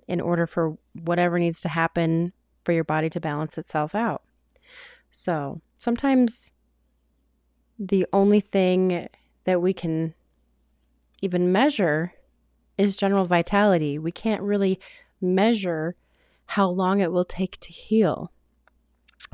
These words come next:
We can douse and try to get a, a general idea, but sometimes even that is just inaccurate because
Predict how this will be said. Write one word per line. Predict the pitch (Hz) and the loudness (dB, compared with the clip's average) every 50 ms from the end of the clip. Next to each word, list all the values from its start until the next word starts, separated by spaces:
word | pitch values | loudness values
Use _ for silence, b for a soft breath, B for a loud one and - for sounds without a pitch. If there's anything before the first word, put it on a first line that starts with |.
| - | 0
We | - 208 226 220 | 4 4 4 4
can | - 226 208 196 | 6 4 4 6
douse | 165 175 170 185 214 247 277 277 254 220 190 | 6 6 6 6 6 6 6 6 6 6 4
and | - 175 180 | 4 4 4
try | - - 175 170 | 4 4 4 4
to | 175 | 6
get | - 175 170 | 6 6 6
a, | 165 165 160 - | 6 4 4 2
a | 180 175 | 0 2
general | - 185 175 180 175 170 | 4 4 6 6 6 6
idea, | 147 151 156 160 - 233 254 269 226 180 175 185 B B B B B B B B | 6 4 4 2 4 4 4 6 6 6 4 2 B B B B B B B B
but | - 226 | -6 -4
sometimes | - - 254 247 240 240 233 226 214 - | -2 0 0 0 2 4 4 4 4 2
even | - 196 196 180 190 190 | 0 -2 0 2 2 2
that | 185 175 175 170 - - | 2 2 2 0 -2 -2
is | 180 170 165 - | -4 -4 -4 -4
just | - 180 170 - - - - | -6 -6 -6 -6 -8 -6 -2
inaccurate | 196 180 170 160 160 175 190 - - - 143 139 135 139 - | 0 0 2 2 2 0 -2 -2 -4 -6 -4 -4 -4 -4 -4
because | - 170 180 - - 185 175 165 165 165 165 - - | -4 -6 -6 -6 -4 -2 -2 0 0 -2 -4 -6 -8